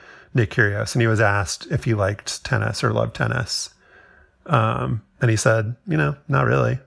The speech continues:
There are times that I don't, but, like, I don't know what else I would be doing." There are ways that this conversation just seems like, can seem like finger wagging, but having watched this guy and heard, heard this guy,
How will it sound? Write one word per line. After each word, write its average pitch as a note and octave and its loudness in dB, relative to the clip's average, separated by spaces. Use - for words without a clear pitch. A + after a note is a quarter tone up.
There C#3 0
are A2 0
times A2+ 0
that B2 2
I A2 2
don't, A2+ -2
but, A2+ 2
like, G2 0
I G#2 2
don't G#2 0
know G#2+ 0
what G#2+ 2
else G#2 0
I A2+ 2
would G#2+ 0
be G#2+ 0
doing." A2+ -2
There B2+ 4
are B2 4
ways A#2 -2
that A2+ 0
this B2 -4
conversation G#2+ 0
just - -4
seems G2+ 0
like, G#2 2
can A#2+ 2
seem A2 2
like A2 2
finger A#2+ 2
wagging, B2+ 2
but - 4
having G#2+ 0
watched G#2 0
this G#2+ 0
guy G2+ 0
and A#2+ 0
heard, A2 2
heard A2+ 0
this G#2+ 0
guy, G2+ 2